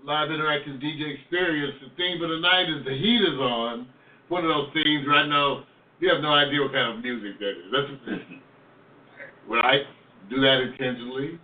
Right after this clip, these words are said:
Moi? <laughs> I'm just saying. So <laughs> the theme tomorrow night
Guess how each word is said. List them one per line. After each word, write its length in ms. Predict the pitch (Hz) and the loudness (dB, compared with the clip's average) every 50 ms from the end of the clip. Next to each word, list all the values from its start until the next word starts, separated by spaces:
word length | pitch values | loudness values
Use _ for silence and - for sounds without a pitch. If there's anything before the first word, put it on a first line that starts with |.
| - - _ _ - 101 104 | -20 -20 _ _ -20 -12 -6
Moi? 600 | 113 113 113 107 107 104 104 107 120 135 151 170 - - - - - - | -4 0 0 2 2 2 0 0 -2 -4 -6 -10 -14 -18 -20 -16 -10 -8
<laughs> 0 | |
I'm 1500 | - - - - - - - - - - - - - - - - - - - - - - - - - - - - - - - | -8 -8 -8 -12 -16 -16 -18 -18 -18 -18 -16 -14 -14 -14 -14 -16 -18 -20 -20 -20 -20 -20 -20 -20 -20 -20 -18 -16 -16 -12 -8
just 260 | 135 147 135 - - | -6 -4 -4 -2 2
saying. 380 | 135 131 131 123 - 92 92 92 - - - - - - - - - - - - - - - - - - | 4 4 4 4 4 0 -2 -6 -12 -16 -20 -20 -20 -20 -20 -20 -20 -20 -20 -20 -20 -20 -20 -20 -4 0
So 140 | 156 156 151 | 2 4 6
<laughs> 0 | |
the 120 | 147 - - - - - - - | 4 4 2 0 -4 -6 -2 2
theme 360 | 165 165 165 175 175 165 - - - - - | 4 4 6 4 4 0 -2 -6 -8 -8 -6
tomorrow 400 | 147 139 139 139 143 143 135 135 | -4 0 2 2 4 4 4 4
night 320 | 139 139 135 127 117 | 4 4 2 2 2